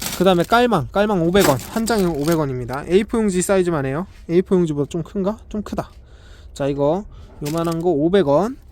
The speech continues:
잘라 쓰시면 되고, 뭐, 저기 다육이 햇빛 막아줄 때도 쓰고. 이거 이름표입니다. 이름표. 저희는 소형. 이거는 삼천 원이고요. 요거 분홍색, 흰색, 노란색 있습니다.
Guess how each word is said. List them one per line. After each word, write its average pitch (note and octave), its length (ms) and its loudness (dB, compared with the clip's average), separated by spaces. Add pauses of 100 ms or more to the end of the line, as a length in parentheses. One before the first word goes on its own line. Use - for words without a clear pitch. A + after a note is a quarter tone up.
(180)
잘라 B3+ 280 4
쓰시면 G#3 400 0
되고, F3 320 0
뭐, C#3+ 400 -2 (680)
저기 C3+ 260 -4
다육이 F3 600 2 (400)
햇빛 A#3+ 180 -6
막아줄 E3 380 0
때도 C3 240 -10
쓰고. - 200 -12 (420)
이거 G3 160 2
이름표입니다. G#3 600 -2
이름표. F3+ 320 -4 (380)
저희는 E3 240 -4
소형. G3 400 -4 (440)
이거는 G#3+ 400 -2
삼천 C4+ 360 -4
원이고요. E3+ 440 -2 (420)
요거 D3 340 -4
분홍색, A#3 500 -2
흰색, B3+ 600 -2
노란색 F#3+ 440 0
있습니다. C3 560 -4